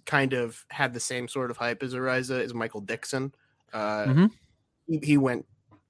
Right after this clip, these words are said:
Speaker 1: very top of the fifth round as well. So I think that's, that's probably where you're gonna see, uh, Ariza go, just based on the, the ridiculous numbers, the potential there.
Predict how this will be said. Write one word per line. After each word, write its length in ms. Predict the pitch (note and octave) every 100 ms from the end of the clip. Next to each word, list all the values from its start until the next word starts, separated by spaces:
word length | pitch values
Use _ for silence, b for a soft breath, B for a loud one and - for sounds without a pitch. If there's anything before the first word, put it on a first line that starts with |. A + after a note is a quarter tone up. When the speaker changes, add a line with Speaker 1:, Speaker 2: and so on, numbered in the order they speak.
| _
Speaker 1:
very 280 | B2+ B2+ B2
top 300 | B2+ A2+ -
of 120 | G#2+
the 80 | G#2+
fifth 240 | A2 G#2+
round 240 | A2 G#2+ G#2+
as 100 | G#2
well. 120 | F#2+
So 100 | -
I 20 |
think 200 | G#2+ B2
that's, 340 | A#2+ B2+ - -
that's 280 | - D3 C#3+ - -
probably 540 | - B2+ B2 A2 A#2 B2+
where 120 | A#2+
you're 80 | A2+
gonna 120 | A2+
see, 340 | - A2 G#2 G2+ B B G#2 B
uh, 220 | - G#2 F#2+ A2+
Ariza 460 | A2 G#2 G2+ G#2
go, 160 | G2+ G2
just 220 | G#2 -
based 260 | G#2 F#2+ -
on 160 | G#2
the, 160 | G2+ F#2+ - _
the 100 | A2
ridiculous 1000 | A2 G#2 - - - G2+ F#2+ - - - _ -
numbers, 540 | A2+ G2+ G2 G2+ F#2+
the 100 | -
potential 520 | A2+ A2+ - A2 G2+
there. 200 | F#2+ G#2